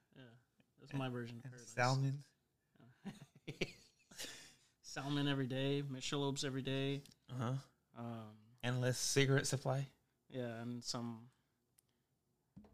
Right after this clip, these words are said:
Speaker 1: some black strippers, some Asian strippers, some white strippers, some Indian strippers, Mexican strippers, white strippers. And I just take my pick every day. Like, "Oh, I want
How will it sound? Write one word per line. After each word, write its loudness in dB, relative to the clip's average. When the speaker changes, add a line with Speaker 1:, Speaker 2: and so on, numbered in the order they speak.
Speaker 1:
some 0
black -2
strippers, 0
some -2
Asian -4
strippers, -6
some -18
white -18
strippers, -4
some -2
Indian 0
strippers, -4
Mexican -8
strippers, -8
white -20
strippers. -10
And 2
I 4
just 6
take 0
my 4
pick -6
every 0
day. -4
Like, -18
"Oh, -20
I -18
want -16